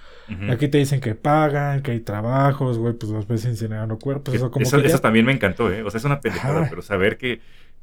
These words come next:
Speaker 1: que está tan austero el trabajo y que les dan, o sea, estos tickets de comida, wow, o sea, <laughs> increíble.
Speaker 2: Sí, sí, sí, y que él hace de eso un negocio y tal, ¿no?
Speaker 1: Ajá.
Speaker 2: Y, este, en algún punto lo ves, eh,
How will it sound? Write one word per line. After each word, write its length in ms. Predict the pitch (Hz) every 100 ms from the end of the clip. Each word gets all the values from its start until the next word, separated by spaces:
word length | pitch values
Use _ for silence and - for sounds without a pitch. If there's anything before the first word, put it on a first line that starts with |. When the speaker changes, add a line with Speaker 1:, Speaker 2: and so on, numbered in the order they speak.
| -
Speaker 1:
que 80 | 101
está 240 | - -
tan 160 | - 117
austero 320 | 98 - 113
el 80 | 110
trabajo 320 | 90 92 95
y 40 |
que 120 | 87 85
les 120 | 80
dan, 180 | 95 101 - -
o 80 | 87
sea, 120 | 76
estos 300 | 85 110 - -
tickets 300 | 110 113 -
de 120 | 85
comida, 340 | - 82 87 104
wow, 320 | 92 87 82 - -
o 80 | 98
sea, 220 | 87 87 85
<laughs> 40 | -
increíble. 480 | 101 85 87 80 - -
Speaker 2:
Sí, 300 | - 143 160
sí, 100 | 139
sí, 100 | 135 147
y 40 |
que 160 | 113 120
él 200 | 143 185
hace 320 | - 120 - 165
de 80 |
eso 160 | 143 156
un 80 | 143
negocio 560 | 123 120 156 165 135
y 100 | 110
tal, 320 | 101 - 139 127
¿no? 200 | 147 - - - -
Speaker 1:
Ajá. 360 | 104 98 90 92 - - - - - - - - -
Speaker 2:
Y, 280 | 139 139 131
este, 1080 | 127 107 - - 123 117 113 113 113 110 - - - - - - - - - - -
en 180 | - 160
algún 300 | 151 143 156
punto 300 | 139 170 185
lo 180 | 160 160
ves, 300 | 143 151 147
eh, 200 | 139 -